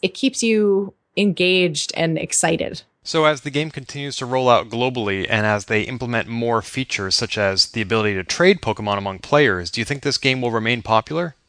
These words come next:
Speaker 1: I think that it's, um, it's hard to predict what people are going to latch onto. I'm still having fun with it a month later because I haven't collected all the Pokemon yet.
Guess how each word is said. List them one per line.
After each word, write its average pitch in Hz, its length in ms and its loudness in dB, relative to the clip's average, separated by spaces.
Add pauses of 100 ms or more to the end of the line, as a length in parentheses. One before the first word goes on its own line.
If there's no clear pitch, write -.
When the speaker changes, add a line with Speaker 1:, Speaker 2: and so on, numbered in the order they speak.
(300)
Speaker 1:
I 311 160 2
think 392 240 -2
that 415 120 2
it's, 285 420 0 (100)
um, 180 360 2
it's - 220 -6
hard 190 300 0
to - 100 -2
predict 185 560 0
what 170 380 2 (100)
people 180 340 -2
are 170 120 2
going 165 220 -2
to 180 120 -2
latch 165 320 0
onto. 185 480 2
I'm 339 220 2
still 381 180 2
having 254 300 2
fun 196 240 2
with 190 180 2
it 165 220 0 (100)
a 180 60 2
month 175 260 2
later 180 260 4
because 160 220 0
I 160 60 6
haven't 175 320 2
collected 170 560 0
all 156 160 -4
the - 100 -10
Pokemon 202 420 4
yet. 175 380 2